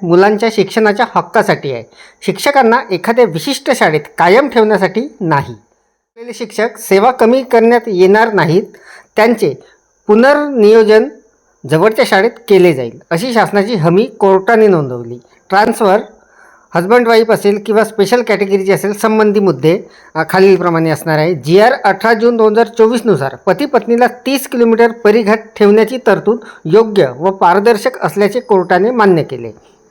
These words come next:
या संदर्भातील अनेक याचिका निराधार असल्याचे कोर्टाने म्हटले आहे.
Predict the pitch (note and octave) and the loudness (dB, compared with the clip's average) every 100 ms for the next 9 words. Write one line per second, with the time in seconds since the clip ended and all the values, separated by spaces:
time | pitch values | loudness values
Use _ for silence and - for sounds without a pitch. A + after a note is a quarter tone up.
0 | _ _ _ _ _ D#3+ G3 B3+ C4 B3+ | _ _ _ _ _ 0 2 2 2 2
1 | B3+ B3 C4 - F#3+ B3+ C4+ A3 G#3+ A3 | 2 2 -2 -2 0 0 2 0 0 0
2 | A#3+ F3+ F3 G#3+ A3+ C4+ F#3 G3 F#3 A#3+ | 0 2 2 2 2 0 0 -2 -2 -4
3 | - F#3 E3 F3+ E3+ E3+ G3+ G3 A#3 - | -2 -4 -2 -2 -4 -6 -4 -4 -4 -10
4 | _ - F3 D#3 C#3+ C3 | _ -2 -2 0 -4 -4